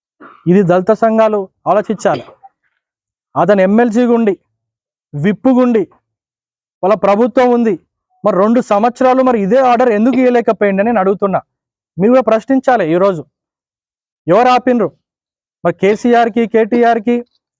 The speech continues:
హరీష్ రావుకి బాగా దగ్గర అని చెప్పుకుంటా వీడియోలు, రీల్స్ పెట్టుకొని తిరుగుతున్నావు కదా, మరి ఎందుకు ఈ ఆర్డర్ తీసుకురాలేకపోయినావు? నీకు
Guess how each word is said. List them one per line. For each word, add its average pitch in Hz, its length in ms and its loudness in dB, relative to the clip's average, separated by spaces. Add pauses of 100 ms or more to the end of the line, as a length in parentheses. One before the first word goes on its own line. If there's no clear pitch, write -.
హరీష్ 214 260 0
రావుకి 233 180 0
బాగా 190 240 0
దగ్గర 214 340 0
అని 233 180 0
చెప్పుకుంటా 226 400 -2 (800)
వీడియోలు, 233 420 2 (100)
రీల్స్ 226 300 -2
పెట్టుకొని 226 300 -2
తిరుగుతున్నావు 233 460 0
కదా, 196 160 2 (800)
మరి 220 120 0 (120)
ఎందుకు 277 280 0
ఈ 285 120 2
ఆర్డర్ 240 280 0
తీసుకురాలేకపోయినావు? 214 960 0 (3500)
నీకు 185 240 2